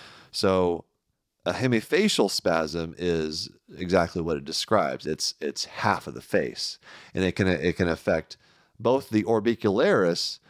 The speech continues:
but also the other muscles that are innervated by the facial nerve. All right, so that's hemifacial spasm. That typically, that can still happen while you're sleeping, um, and, uh, and there are other diagnoses to consider with this. So,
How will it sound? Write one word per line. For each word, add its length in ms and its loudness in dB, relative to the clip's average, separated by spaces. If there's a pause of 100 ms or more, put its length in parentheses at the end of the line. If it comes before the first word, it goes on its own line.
(160)
but 140 4
also 380 2
the 260 2
other 320 4
muscles 680 0
that 120 2
are 80 -2
innervated 460 0
by 160 2
the 140 -8
facial 720 -2 (200)
nerve. 540 -4 (560)
All 60 -2
right, 80 -4
so 120 2
that's 160 4
hemifacial 640 2
spasm. 560 -4 (440)
That 320 -2
typically, 480 2
that 180 0
can 540 -2
still 240 0
happen 440 -2
while 200 2
you're 100 2
sleeping, 640 0 (500)
um, 580 2
and, 380 -4
uh, 380 2 (120)
and 280 -6
there 160 0
are 180 -2
other 500 2 (280)
diagnoses 640 -2
to 140 -6
consider 420 0
with 160 -8
this. 180 -4
So, 360 0